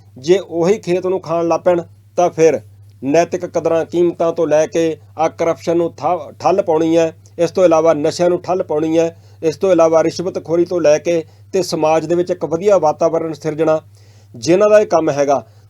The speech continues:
ਦੋਸ਼ੀਆਂ ਦੇ ਖਿਲਾਫ ਕਾਰਵਾਈ ਕਰਨੀ, ਗਲਤ ਅਤੇ ਗੈਰ ਕਾਨੂੰਨੀ ਕੰਮ ਕਰਨ ਵਾਲਿਆਂ ਦੇ ਖਿਲਾਫ ਢੁਕਵੀਂ ਕਾਰਵਾਈ ਕਰਨੀ, ਜਿਨ੍ਹਾਂ ਦਾ ਇਹ ਕੰਮ ਸੀਗਾ,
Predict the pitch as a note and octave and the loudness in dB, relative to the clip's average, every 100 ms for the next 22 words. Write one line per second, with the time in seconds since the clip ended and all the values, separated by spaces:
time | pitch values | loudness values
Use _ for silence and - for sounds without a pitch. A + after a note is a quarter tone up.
0 | B2+ D3+ E3+ G3 G3 G3 F#3 F3+ D#3+ D#3+ | -8 -4 -2 0 0 0 2 2 2 0
1 | D#3+ E3 F3 E3 D#3 D#3+ E3 _ _ A#2 | 2 2 0 0 -2 -4 -8 _ _ -2
2 | D3+ F#3+ F#3+ F#3+ F#3+ E3+ D3 E3 F3 F3+ | 2 2 2 -2 -2 0 2 2 0 0
3 | F3+ F#3 E3 E3+ E3 E3 E3 E3 E3+ F3 | 0 0 -2 -2 -2 -2 0 0 0 -2
4 | E3 E3 D3+ - G3 D#3 E3 D#3+ D#3 D#3+ | -2 -2 -2 -4 -4 -4 -2 0 0 -2
5 | D#3+ D#3 D#3 D#3+ E3 E3 _ _ - A2+ | -2 -2 0 0 0 -4 _ _ -10 -2
6 | F3 F#3 G3 G3 D#3+ D#3 E3 D#3+ D#3+ | 0 4 2 2 -2 -2 -2 0 0